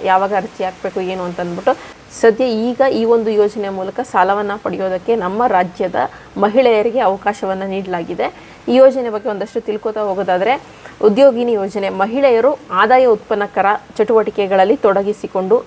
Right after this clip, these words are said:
ಸ್ವಯಂ ಉದ್ಯೋಗಿಗಳಾಗಲು ಬ್ಯಾಂಕ್‌ಗಳ ಮೂಲಕ ಸಾಲ ಮತ್ತೆ ಕರ್ನಾಟಕ ರಾಜ್ಯ ಮಹಿಳಾ ಅಭಿವೃದ್ಧಿ ನಿಗಮದ ಮೂಲಕ ಸಹಾಯಧನವನ್ನ ನೀಡಲಾಗ್ತಿದೆ. ಆದಾಯ ಉತ್ಪನ್ನಕರ ಚಟುವಟಿಕೆ ಅಂದ್ರೆ ಬೇರೆ ಏನಿಲ್ಲ, ಇನ್ಕಮ್ ಜನರೇಟ್ ಆಗುವಂತಹ ಬಿಸಿನೆಸ್ ಅಷ್ಟೇ. ಅಂದ್ರೆ ಅದರಿಂದ ಏನೋ ಒಂದು ಇನ್ಕಮ್ ಬರ್ಬೇಕು ಮಹಿಳೆಯರಿಗೆ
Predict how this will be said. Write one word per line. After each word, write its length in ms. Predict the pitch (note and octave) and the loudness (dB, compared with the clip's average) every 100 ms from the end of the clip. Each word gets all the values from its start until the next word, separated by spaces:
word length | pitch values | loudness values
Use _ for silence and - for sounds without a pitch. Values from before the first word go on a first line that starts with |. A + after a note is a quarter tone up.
| - | -4
ಸ್ವಯಂ 360 | - G#3+ C4 C#4+ | 2 6 6 4
ಉದ್ಯೋಗಿಗಳಾಗಲು 920 | - G3 G#3+ G3 G3 F#3 F3+ F3+ A3+ A3+ | -2 2 2 0 -4 -2 -2 -2 -4 -4
ಬ್ಯಾಂಕ್‌ಗಳ 680 | F3+ F3 F3+ A#3 B3 A3 G#3+ | -4 0 0 0 -2 0 0
ಮೂಲಕ 360 | G3+ G3 F#3+ | -2 -4 -2
ಸಾಲ 420 | F#3+ F#3+ G3+ F3+ G3+ G#4 - - - | -2 -2 2 4 4 0 -6 -18 -4
ಮತ್ತೆ 460 | F#3+ B3+ G4 A4 - _ | 0 2 2 -2 -16 _
ಕರ್ನಾಟಕ 440 | A3+ B3 D4 C#4 C4 | 0 2 0 0 0
ರಾಜ್ಯ 260 | A#3+ A#3 | 0 -2
ಮಹಿಳಾ 340 | A#3 G#3+ A3 G#3+ | -4 -4 0 2
ಅಭಿವೃದ್ಧಿ 380 | F#3+ G#3 G3 G#3 | 2 0 0 -2
ನಿಗಮದ 380 | F#3+ G3 G3+ | -2 -2 -2
ಮೂಲಕ 300 | F#3+ F#3+ F#3 C4+ | -2 -2 -2 -4
ಸಹಾಯಧನವನ್ನ 800 | - A3 B3 A#3 G3 F#3+ F#3+ B3 | -4 0 2 2 2 -2 -2 0
ನೀಡಲಾಗ್ತಿದೆ. 680 | C4 A3+ G3+ F#3+ F#3+ F3 F3+ - - | 0 2 2 0 -2 -2 -2 -8 0
ಆದಾಯ 300 | F#3+ B3 C#4 | 4 6 6
ಉತ್ಪನ್ನಕರ 520 | C4 C4 A#3 A3+ A3+ | 4 0 -6 -6 -6
ಚಟುವಟಿಕೆ 560 | A3+ G#3 G#3 G#3+ G3+ G#3 | -6 -6 -4 -6 -6 -8
ಅಂದ್ರೆ 220 | F#3+ G#3 | -4 -4
ಬೇರೆ 320 | F#3 F#3+ G#3 | -2 0 0
ಏನಿಲ್ಲ, 240 | G3 F#3 A3+ | 0 0 0
ಇನ್ಕಮ್ 500 | A3+ A3 B3 B3 B3 | 0 0 -2 0 0
ಜನರೇಟ್ 380 | G#3 G3+ G3 | -2 -2 -2
ಆಗುವಂತಹ 500 | F#3+ F3+ F#3 F3 G3+ A#3+ | -2 -2 -4 -4 -4 -2
ಬಿಸಿನೆಸ್ 460 | G#3 F3+ G3 G#3 F3 | -2 -4 -6 -4 -6
ಅಷ್ಟೇ. 300 | F3+ F#3 - | -6 -6 -4
ಅಂದ್ರೆ 280 | A3 G#4 A4+ - - | -2 -2 -4 -12 -2
ಅದರಿಂದ 300 | A3+ A#3 B3+ | 4 4 6
ಏನೋ 260 | A#3+ A3 A#3+ | 4 2 0
ಒಂದು 140 | B3 | -2
ಇನ್ಕಮ್ 380 | G#3+ G#3+ C4+ B3 | -4 -2 -2 -2
ಬರ್ಬೇಕು 420 | G3 G3+ G#3+ G#3+ | -2 -2 -2 -4
ಮಹಿಳೆಯರಿಗೆ 640 | F#3+ F#3 F#3+ F#3 F3 A3+ | -8 -4 -2 -2 -2 -4